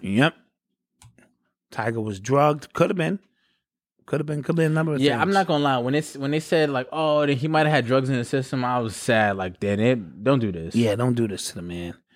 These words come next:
Speaker 1: It was a psyop. M Sway could be.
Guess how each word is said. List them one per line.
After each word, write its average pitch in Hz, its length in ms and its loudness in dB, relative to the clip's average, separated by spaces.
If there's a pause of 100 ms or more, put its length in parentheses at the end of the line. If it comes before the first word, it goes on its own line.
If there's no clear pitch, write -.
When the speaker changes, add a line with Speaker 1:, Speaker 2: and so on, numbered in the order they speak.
(480)
Speaker 1:
It 113 140 -4
was 117 220 -6
a 117 40 -4
psyop. 139 640 0
M 135 160 0
Sway 143 340 -2
could 143 260 -2
be. 143 280 0